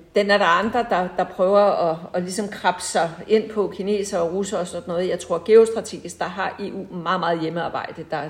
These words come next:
der stadigvæk skal gøres der. I forhold til det der med U S A og Kina, er jeg fuldstændig enig i. Jeg mener, vi risikerer at blive glemt big time. Og det er jo svært at sige. Man kan jo sige,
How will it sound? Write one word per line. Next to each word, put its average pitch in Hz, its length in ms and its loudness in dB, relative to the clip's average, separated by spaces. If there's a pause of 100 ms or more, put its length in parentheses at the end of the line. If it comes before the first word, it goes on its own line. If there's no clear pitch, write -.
(100)
der 160 80 -4
stadigvæk 156 360 -4
skal - 200 -16
gøres 160 260 -6
der. 156 180 -8 (540)
I 190 40 -8
forhold 269 200 10
til 277 140 -2
det 254 100 4
der 233 60 4
med 226 120 0
U 208 100 6
S 208 100 2
A 220 60 2
og 202 80 0
Kina, 214 200 -2
er 220 60 2
jeg 185 100 0
fuldstændig 208 500 -2
enig 214 260 0
i. 180 100 -4
Jeg 190 100 -2
mener, 196 320 -2 (400)
vi 190 120 -2
risikerer 196 640 0 (140)
at 165 120 -2
blive 170 180 -8
glemt - 500 -4 (540)
big 233 240 4
time. 127 360 -10 (840)
Og 202 120 -2
det 240 80 4
er 254 40 4
jo 254 100 2
svært 277 320 2
at 220 60 -4
sige. 254 160 0
Man 247 120 2
kan 233 140 -2
jo 214 80 2
sige, 233 460 -2